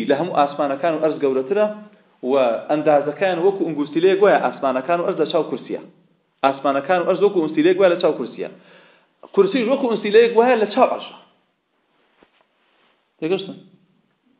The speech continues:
ئێ، کە رب العرش العظيم. بۆ معنای ئەوە عظیم یعنی عظیم. فعلا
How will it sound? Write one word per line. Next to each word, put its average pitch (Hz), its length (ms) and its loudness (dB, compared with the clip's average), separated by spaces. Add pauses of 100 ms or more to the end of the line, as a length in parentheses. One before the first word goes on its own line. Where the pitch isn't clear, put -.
(520)
ئێ، 101 80 -20 (500)
کە 110 80 -12 (220)
رب - 140 -6
العرش - 360 -16
العظيم. - 360 -20 (420)
بۆ - 80 -16 (100)
معنای 123 300 -14
ئەوە 139 140 -8 (100)
عظیم 135 200 -12
یعنی 208 260 -14
عظیم. - 220 -18 (260)
فعلا - 260 -14